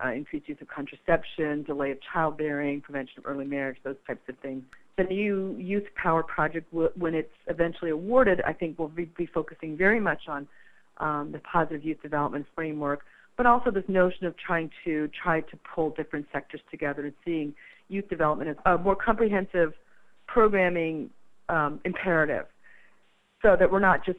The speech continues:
segmenting out health and not segmenting out education and, and workforce development, but seeing how all of these things reinforce each other. Um, Lori Zabin, who was a, a researcher at Hopkins a number of years ago, talked about the fact that hope is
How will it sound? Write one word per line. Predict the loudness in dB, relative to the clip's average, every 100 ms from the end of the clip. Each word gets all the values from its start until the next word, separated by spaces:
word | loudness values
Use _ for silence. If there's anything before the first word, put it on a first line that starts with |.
| 2
segmenting | 2 4 0 0
out | 0 -2
health | 0 -2 0
and | 0
not | 0 0 -4
segmenting | -4 -4 -4 -6 -6
out | -6 -6
education | -10 -12 -10 -10 -8 -10 -6
and, | -8 -6 -8
and | -6
workforce | -4 -4 -6 -6
development, | -2 -2 0 -4 -2
but | -4 -2
seeing | -2 -2 0
how | 0
all | 2 2
of | 2
these | -4 -6 -6
things | -4 -4 -8
reinforce | -4 -4 -4 -4 -6 -6
each | -10 -8
other. | -4 -4 -6 -20 -20 _ 0
Um, | 0 0
Lori | -2 4 4 6
Zabin, | 6 6 4 2 -2
who | -2 -4
was | -2
a, | -6 -8 -16 -16 -10
a | -10 -10
researcher | -12 -6 -6 -4 -6
at |
Hopkins | 0 0 0 -4 -6
a | -6
number | -6 -4 -6
of | -4
years | -6
ago, | -6 -10 -8 -6
talked | -6 -6
about | -6 -6
the | -8
fact | -10 -10
that | -14 -20 _ _ _
hope | 0 0 0
is | -4